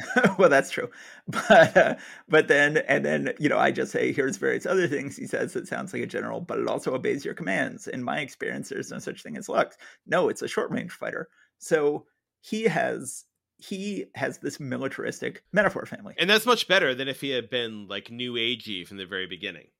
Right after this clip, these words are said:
Speaker 1: Yes. And so, uh, or if he had been, you know, like, spiritual, if he had been, um,
Speaker 2: He was spiritual.
Speaker 1: He
Speaker 2: He
Speaker 1: was
Speaker 2: did both.
Speaker 1: spiritual. No. Yeah.
Speaker 2: He, he, he, he talked about the Force in a very spiritual way,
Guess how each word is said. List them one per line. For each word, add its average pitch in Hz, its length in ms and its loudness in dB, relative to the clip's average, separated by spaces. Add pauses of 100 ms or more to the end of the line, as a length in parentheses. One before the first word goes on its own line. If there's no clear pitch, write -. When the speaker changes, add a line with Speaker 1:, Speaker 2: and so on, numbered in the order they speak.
(320)
Speaker 1:
Yes. - 380 0 (260)
And 131 440 4
so, 135 300 2
uh, - 140 2
or 143 400 6
if 135 180 4
he 147 120 0
had 127 200 -2
been, 123 380 0
you - 120 0
know, - 120 -2
like, - 180 -2
spiritual, 120 460 0
if - 100 -2
he - 100 -2
had 123 140 -2
been, 64 320 -2 (400)
um, 110 300 -4
Speaker 2:
He 240 120 8
was 302 260 10
spiritual. 110 640 -4 (460)
Speaker 1:
He - 100 4
Speaker 2:
He 180 60 2
Speaker 1:
was 220 220 4
Speaker 2:
did - 40 -20
both. - 200 4
Speaker 1:
spiritual. 107 220 -4
No. 135 380 4 (240)
Yeah. 156 300 10
Speaker 2:
He, 98 120 0
he, 175 220 -10
he, 180 260 -4
he 180 100 0
talked 202 200 2
about 226 120 -6
the 214 80 -2
Force 156 340 -4
in 143 80 -6
a - 20 -8
very 147 200 -6
spiritual 139 580 -8
way, 95 320 -8